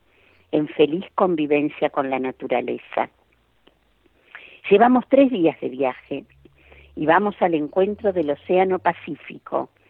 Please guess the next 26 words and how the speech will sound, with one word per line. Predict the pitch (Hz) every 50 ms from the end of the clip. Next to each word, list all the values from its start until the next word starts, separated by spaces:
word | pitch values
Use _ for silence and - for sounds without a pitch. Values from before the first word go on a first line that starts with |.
| _ - - - - _ _ -
para | 175 170 170 170
abordar | 170 160 175 180 180 175 208 226 240 233
el | 226 214 190
transbordador | - 170 165 151 156 151 151 143 143 147 143 156 175 196 214 226 240 - _ _ _ _ _ _ _ _
que | - 175 170
nos | 170 165 160 -
lleva | - 202 214 214 220 208
hasta | 202 - _ - 180 170
Chiloé, | - - - 180 165 175 180 185 190 170 139 - - _ _ _ _ _ _ _ _ _ _ _
cuya | - - 156 151 170 151
vegetación | 143 143 147 - - 139 - 143 139 - - - 156 151 151
es | 139 - -
baja, | 196 202 196 - - - 170 160 160 - _ _ _ _ _ _ _ _ _
sus | - - - - - -
habitantes | 151 135 135 127 - 147 143 143 143 - - 139 -
mapuches, | - 131 127 - _ - 190 208 196 - - - 156 151 160 - _ _ _ _ _ _ _ _ _ _ -
con | - 180 180
sus | 180 - 190 175
viviendas | 180 190 180 208 226 254 254 254 247 247 220
sobre | _ - 208 180 175 175
palafitos, | 175 - 175 170 170 165 - - - 175 156 - _ - 147 135 131 - - _ _ _ _ _ _ _ _ _ _ _
con | - 175 185 190 226
un | 254 254 240 - - -
cielo | - 226 226 220 214 208
intensamente | 190 180 170 165 - - 214 226 247 247 254 - - - 220 208 180 160 156 156 160 160 - 160 160
azul. | 156 - - - - 131 127 127 127 123 -